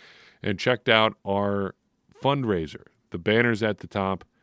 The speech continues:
Click on it. It's gonna get you all the information you need to know about the A and A All the Way Foundation.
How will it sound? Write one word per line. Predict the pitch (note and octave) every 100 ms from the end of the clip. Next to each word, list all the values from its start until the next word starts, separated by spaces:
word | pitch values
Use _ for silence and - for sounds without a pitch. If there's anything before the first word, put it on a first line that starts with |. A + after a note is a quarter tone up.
| _ _ _ -
Click | B2+ A#2+
on | A#2 A2
it. | G#2+ -
It's | F2
gonna | - G#2 F#2+
get | F2+
you | F#2+ F2 -
all | G#2
the | G#2+ G#2
information | G2 G2 F#2+ F#2 - F2
you | F2+
need | F2+ F2
to | E2+
know | E2
about | E2 E2 D#2+
the | E2+ -
A | F2+ F2
and |
A | D#2+ D#2+ D#2
All | D#2 E2
the | D#2
Way | D2+ D2+
Foundation. | D#2+ D2+ D2 D2+ - D#2+ D2